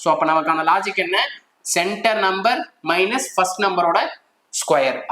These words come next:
அதே லாஜிக்கை நமக்கு கேட்ட கொஸ்டினுக்கு அப்ளை பண்ணிடலாம். இப்ப கொஸ்டின் மார்க்ல இருந்து மைனஸ் பண்ணணும். எதை? ஃபோர் ஸ்கொயர்,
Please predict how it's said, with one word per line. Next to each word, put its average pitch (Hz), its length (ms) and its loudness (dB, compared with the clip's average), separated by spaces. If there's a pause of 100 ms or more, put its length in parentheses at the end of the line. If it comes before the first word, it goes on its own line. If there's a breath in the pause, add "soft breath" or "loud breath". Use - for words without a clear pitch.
அதே 165 240 2 (160)
லாஜிக்கை 165 460 0 (180)
நமக்கு 165 260 -4 (120)
கேட்ட 196 240 0
கொஸ்டினுக்கு 160 340 -2
அப்ளை 151 240 -6
பண்ணிடலாம். 135 420 -2 (360)
இப்ப 139 120 -2 (100)
கொஸ்டின் 214 440 -2
மார்க்ல 156 340 0
இருந்து 151 240 2 (300)
மைனஸ் 180 380 0
பண்ணணும். 120 280 -6 (580)
எதை? 202 160 2 (600)
ஃபோர் 220 300 2
ஸ்கொயர், 165 300 0